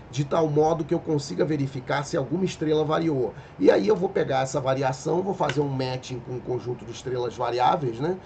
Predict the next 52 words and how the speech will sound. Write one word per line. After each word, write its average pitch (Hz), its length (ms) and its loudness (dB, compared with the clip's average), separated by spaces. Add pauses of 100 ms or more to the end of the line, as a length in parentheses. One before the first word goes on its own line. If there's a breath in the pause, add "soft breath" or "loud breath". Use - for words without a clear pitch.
(240 loud breath)
E 202 220 -2
vou 170 300 4
verificar 175 600 2
se 165 160 -8
tem, 151 540 0
se 151 120 -12
sobrou 151 360 2
alguma 156 240 2
coisa. 131 320 -2
Nesse 151 460 -2
que 143 120 -10
sobrou, 165 560 2 (260 loud breath)
a - 80 -2
gente 143 200 0
vai 151 100 0
fazer 139 280 -2
que 143 100 -6
nem 135 100 -2
esse 156 160 -4
programa 127 460 0
aqui 143 280 -2 (280 loud breath)
e 160 80 2
eu 160 80 6
vou 143 120 0
mostrar 143 400 0
na 151 120 -2
tela 139 420 0
pra 120 160 -2
ele 127 160 2
aparecer, 135 580 -2
né? 107 160 -6 (400 loud breath)
Então, 135 300 -2
na 139 120 2
hora 135 200 2
que 135 100 -2
ele 135 120 0
vai 127 180 0
aparecer, 139 400 -2
a 151 60 0
gente 147 180 -4
vai 156 320 0 (320 loud breath)
tentar 139 280 2
reconhecer 143 680 0
se 139 160 -4
aquilo 135 280 -2
é 131 40 2
um 127 80 -2
trânsito, 123 580 -4
se - 140 -12
não 135 220 0
é, 135 240 0 (260 loud breath)
né? 135 240 0